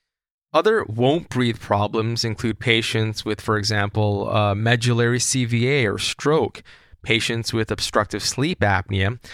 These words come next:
and patients presenting with a variety of metabolic or endocrine conditions, for example, hypothyroidism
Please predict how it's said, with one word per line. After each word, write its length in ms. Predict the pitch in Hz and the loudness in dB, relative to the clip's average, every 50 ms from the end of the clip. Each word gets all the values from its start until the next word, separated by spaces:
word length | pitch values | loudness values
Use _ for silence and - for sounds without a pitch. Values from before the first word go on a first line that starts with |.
| - - - - | -20 -20 -10 -6
and 160 | 135 131 131 | -4 -4 -2
patients 340 | - 214 277 - - 294 262 | 0 0 0 0 0 -2 -2
presenting 500 | - - 165 135 156 156 160 160 160 156 | -2 -2 0 2 2 2 2 0 0 0
with 140 | 151 151 - | 0 0 0
a 60 | 131 | 0
variety 400 | 110 113 113 113 113 120 120 117 | 0 2 4 4 4 4 4 2
of 80 | 110 98 | 0 0
metabolic 720 | 107 107 110 110 101 - 107 101 104 107 107 110 - - | 0 0 0 0 2 2 2 4 4 4 2 0 0 0
or 320 | 110 104 104 101 98 - - | 0 2 2 0 -2 -2 -2
endocrine 440 | 127 127 143 156 156 - - 110 104 | 0 0 0 0 -2 -2 -2 -2 -2
conditions, 600 | - 110 101 101 98 - - - 98 104 107 - | 0 0 0 0 0 0 -2 -4 -4 -6 -6 -6
for 140 | - - 107 | -2 -2 -2
example, 500 | 101 98 110 101 101 101 - 107 98 98 | 0 0 0 0 0 -2 -2 -2 -2 -2
hypothyroidism 1300 | - - - - 113 - 110 117 - - 127 139 165 175 165 127 113 107 101 98 107 107 98 98 107 - | -2 -2 0 0 0 2 0 -2 2 4 4 4 4 4 2 2 2 2 0 0 0 -2 -2 -4 -6 -8